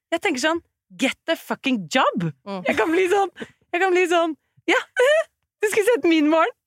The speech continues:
Speaker 1: <laughs> Du skulle sett min morgen. Jeg våkna med å bli tissa på, det var veldig stas for meg. Og så, det, treåringen, hun ville, når jeg leverte i barnehagen, så ville hun gjerne dra hjem, for hun ville ha det kosen hjemme. <laughs> Ja, så sånn er jeg blitt.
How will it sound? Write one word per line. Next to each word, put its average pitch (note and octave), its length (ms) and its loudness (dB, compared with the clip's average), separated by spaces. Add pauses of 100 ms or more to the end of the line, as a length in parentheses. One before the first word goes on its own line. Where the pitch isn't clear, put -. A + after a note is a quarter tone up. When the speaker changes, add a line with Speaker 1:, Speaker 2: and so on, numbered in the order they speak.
Speaker 1:
<laughs> - 160 0
Du G#4+ 200 -4
skulle G#4+ 280 0
sett - 320 0
min C4+ 240 2
morgen. B3 360 0 (340)
Jeg A#4 300 2
våkna D4+ 440 0
med C4 220 2
å C#4 60 2
bli C4+ 240 0
tissa E4 520 -2
på, C4+ 220 2
det A3 160 2
var G#3+ 180 2
veldig B3 240 2
stas A3 240 2
for C4+ 80 2
meg. A#3+ 300 2 (340)
Og C4 160 4
så, B3+ 220 0
det, F#4 160 2 (100)
treåringen, B3 560 2
hun A3+ 240 4
ville, G4+ 240 2
når A3+ 160 2
jeg G3+ 220 2
leverte G#3 260 0
i A#3 80 0
barnehagen, A3 400 2 (240)
så B3 80 -2
ville B3+ 80 2
hun C#4+ 80 2
gjerne B3+ 240 2
dra C4 140 2 (100)
hjem, E4+ 240 0
for C#4 160 0
hun B3+ 80 0
ville C4+ 220 2 (100)
ha G#3+ 160 2
det A3+ 140 -6
kosen B4+ 260 2
hjemme. C5+ 300 2 (420)
<laughs> A4+ 380 2
Ja, - 180 -2 (480)
så C4 140 -4
sånn A#3+ 180 -4
er G3 80 -2
jeg - 220 -10
blitt. - 500 -10